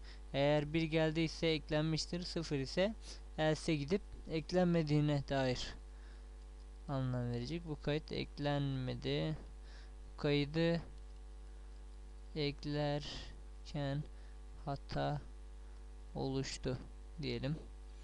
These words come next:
Hata. Tekrar mesaj box ok. Konuda stop diyelim.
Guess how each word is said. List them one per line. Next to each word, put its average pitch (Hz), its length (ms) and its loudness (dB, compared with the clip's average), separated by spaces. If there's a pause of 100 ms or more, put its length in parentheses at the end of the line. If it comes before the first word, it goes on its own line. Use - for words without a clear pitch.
(2750)
Hata. 135 480 0 (2250)
Tekrar 139 380 0
mesaj 127 460 0
box 127 140 0 (340)
ok. - 120 -4 (2000)
Konuda 139 800 2 (1000)
stop - 520 -4
diyelim. 113 320 -2